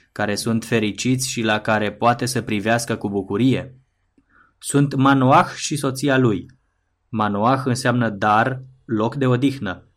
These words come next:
Manoah era pentru soția lui un dar al lui Dumnezeu, dar și invers. Fiecare soț este pentru soția lui un dar din mâna lui Dumnezeu și fiecare soție este un dar pentru soțul ei.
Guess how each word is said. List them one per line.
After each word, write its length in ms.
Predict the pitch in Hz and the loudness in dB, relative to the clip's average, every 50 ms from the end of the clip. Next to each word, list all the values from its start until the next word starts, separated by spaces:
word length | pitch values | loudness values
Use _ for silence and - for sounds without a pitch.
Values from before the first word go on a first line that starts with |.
| _ _ _ _ _ _ _ _ _ 120 | _ _ _ _ _ _ _ _ _ 2
Manoah 460 | 120 127 127 131 135 151 196 196 - | 4 4 6 6 6 6 6 6 4
era 240 | - 175 147 139 139 | 2 4 4 4 4
pentru 280 | - 170 160 151 160 139 | 4 2 0 2 0 0
soția 420 | 135 139 131 131 - 143 143 135 | 0 0 -2 0 0 2 2 4
lui 200 | 123 113 120 131 | 4 4 2 2
un 220 | 135 131 123 117 | 2 2 2 2
dar 220 | 110 123 123 131 127 | 4 4 4 4 2
al 160 | 123 123 120 | 2 2 2
lui 120 | 120 120 113 | 2 2 2
Dumnezeu, 580 | 120 113 117 113 110 107 107 95 87 85 - - _ _ _ _ _ | 0 0 0 0 -2 -2 -4 -6 -6 -8 -12 -18 _ _ _ _ _
dar 280 | - 120 113 107 101 98 | -2 2 4 4 4 2
și 260 | - - 120 123 147 | 0 -2 0 0 2
invers. 540 | 151 127 107 98 101 98 95 - - - _ _ _ _ _ _ _ _ _ _ _ _ _ | 2 2 2 0 -2 -4 -4 -6 -10 -12 _ _ _ _ _ _ _ _ _ _ _ _ _
Fiecare 520 | _ - - 214 240 233 220 214 196 190 170 | _ -4 0 2 4 4 4 6 6 6 4
soț 340 | 147 - 160 160 175 160 - | 4 4 2 2 2 2 2
este 280 | 165 147 135 135 156 | 2 2 2 0 0
pentru 300 | 127 151 151 147 143 143 | 0 0 0 0 0 0
soția 460 | 135 135 151 139 135 - 165 165 151 | 0 0 0 -2 -2 0 0 2 4
lui 360 | 135 123 127 139 143 143 143 - | 4 4 6 6 4 4 2 0
un 280 | - 139 127 120 117 110 | 0 2 2 2 2 4
dar 220 | 120 139 156 165 | 4 4 4 4
din 180 | 160 147 131 120 | 4 2 2 4
mâna 240 | 117 123 131 135 131 | 4 2 2 4 4
lui 160 | 131 127 117 | 4 4 4
Dumnezeu 720 | 113 117 110 110 107 101 98 117 139 151 156 156 151 156 - - _ _ _ | 2 2 0 0 -2 -2 0 0 2 2 2 0 -2 -6 -12 -20 _ _ _
și 240 | _ - - 165 170 | _ -4 -2 0 0
fiecare 500 | 160 160 185 180 170 170 170 165 165 156 | 2 4 4 4 4 6 6 6 6 4
soție 880 | 151 156 151 139 127 135 - - 160 156 147 147 143 139 139 - - _ _ | 2 2 0 0 0 -2 -4 -2 0 2 4 4 2 2 0 -4 -12 _ _
este 280 | - 143 139 135 - | 0 0 0 2 2
un 280 | 151 143 147 139 135 127 | 2 4 4 4 4 4
dar 280 | 127 135 139 139 139 139 | 6 6 6 4 4 0
pentru 360 | - 139 131 127 127 131 127 | -2 -2 0 0 0 0 -2
soțul 460 | 127 - 127 123 127 - 127 120 117 | -2 -2 -2 -4 -2 -2 -2 0 0
ei. 380 | 110 107 98 95 92 90 - | 0 0 -2 -2 -6 -10 -14